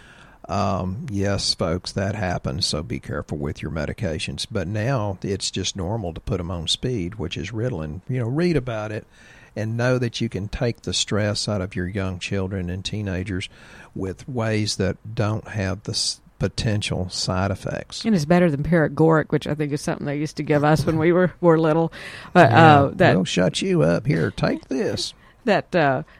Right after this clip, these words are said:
Speaker 2: the probiotic that Doctor Lewis is speaking about for the adults, that's the three hundred fifty billion. Um, when you go on our website to, uh, pro health I Q dot com, uh, you'll not be able to see that.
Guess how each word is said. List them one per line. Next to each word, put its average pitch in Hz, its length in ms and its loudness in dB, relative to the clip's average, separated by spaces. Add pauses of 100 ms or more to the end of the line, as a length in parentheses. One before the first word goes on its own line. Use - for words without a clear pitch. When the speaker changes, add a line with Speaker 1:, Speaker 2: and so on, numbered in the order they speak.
Speaker 2:
the 185 80 0
probiotic 175 560 10
that 113 140 0
Doctor 156 280 4
Lewis 151 320 6
is 131 160 0
speaking 135 460 -2
about 135 540 2
for 131 280 6
the 135 160 2
adults, 156 680 4
that's 123 220 2
the 143 80 0
three 143 200 2
hundred 135 300 2
fifty 143 420 2
billion. 127 580 2 (400)
Um, 139 420 2 (120)
when 165 240 2
you 185 80 4
go 190 160 8
on 165 140 6
our 139 100 6
website 135 880 4
to, 131 360 4 (100)
uh, 131 240 0
pro 160 300 6
health 143 300 4
I 139 140 2
Q 147 400 4
dot 139 260 0
com, 131 480 2 (540)
uh, 135 340 2
you'll 143 520 4 (200)
not 165 380 4
be 151 100 6
able 139 220 4
to 131 80 0
see 262 320 6
that. 123 280 4